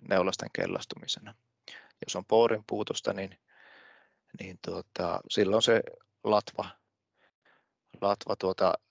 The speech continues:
pensastuu, ja se ei tahdo löytää sitten siitä oikein sitä vuosikasvainta ja sitä latvaa, vaan se, se sitten vähän pensottuu se latva. Elikkä Kemera-tukiehtoihin niin on,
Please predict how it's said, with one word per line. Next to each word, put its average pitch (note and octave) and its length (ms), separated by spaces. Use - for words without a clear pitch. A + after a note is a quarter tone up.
pensastuu, - 640
ja F#2 120
se F#2+ 140
ei - 80
tahdo - 360
löytää - 360
sitten - 340
siitä - 340
oikein - 220
sitä F#2 200
vuosikasvainta G2 880
ja - 120
sitä - 220
latvaa, G#1 480
vaan G1+ 160
se, - 100
se - 140
sitten - 360
vähän A2 200
pensottuu - 540
se - 100
latva. - 360
Elikkä A2 400
Kemera-tukiehtoihin A#2 1200
niin F#2+ 200
on, G2 340